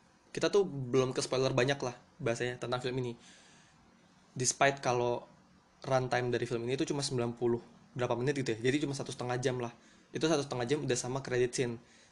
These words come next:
Credit scene ya paling sepuluh menitan, lima menit, sepuluh menit gitu. Dan itu berarti cuma delapan puluh menitan. Itu sebentar banget sih buat film ya.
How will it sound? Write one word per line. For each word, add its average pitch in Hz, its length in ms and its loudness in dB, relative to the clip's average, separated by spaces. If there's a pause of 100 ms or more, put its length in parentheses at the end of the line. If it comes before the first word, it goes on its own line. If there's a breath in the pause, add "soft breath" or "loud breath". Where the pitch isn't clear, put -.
Credit 123 240 0
scene 156 240 0
ya - 20 0
paling 127 220 -2
sepuluh 139 240 -2
menitan, 120 480 -4 (160)
lima 120 240 0
menit, 120 160 -8
sepuluh 120 160 -2
menit 117 240 -4
gitu. 123 240 -8 (1300 soft breath)
Dan 123 240 0
itu 156 160 -4
berarti 156 480 2 (160)
cuma 139 240 2
delapan 127 240 0
puluh 123 160 0
menitan. 123 560 -2
Itu 135 80 -4
sebentar 131 480 -2
banget 139 320 0
sih - 20 -2
buat 120 160 0 (240)
film 123 380 -4
ya. 113 80 -10